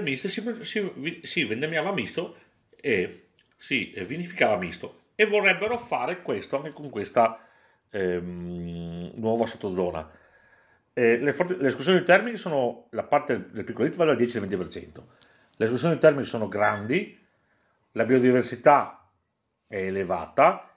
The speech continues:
e i vini hanno una bella freschezza, buona sapidità, bel corpo aromatico e il corpo comunque è bello strutturato. Ehm,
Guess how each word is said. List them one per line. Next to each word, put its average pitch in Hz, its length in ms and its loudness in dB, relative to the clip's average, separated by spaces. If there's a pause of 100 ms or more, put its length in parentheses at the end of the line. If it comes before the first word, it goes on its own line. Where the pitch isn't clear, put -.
e 143 120 -8
i 147 40 -6
vini 180 280 0
hanno 139 180 4
una 110 140 -6
bella 185 240 0
freschezza, 123 480 -4
buona 151 240 -2
sapidità, 165 840 2 (640)
bel 160 320 6
corpo 131 420 0
aromatico 160 800 0
e 127 100 0
il 107 120 -6
corpo 131 300 0
comunque 98 800 -4
è - 80 -16
bello 104 240 -6
strutturato. 107 720 0 (840)
Ehm, 85 640 -6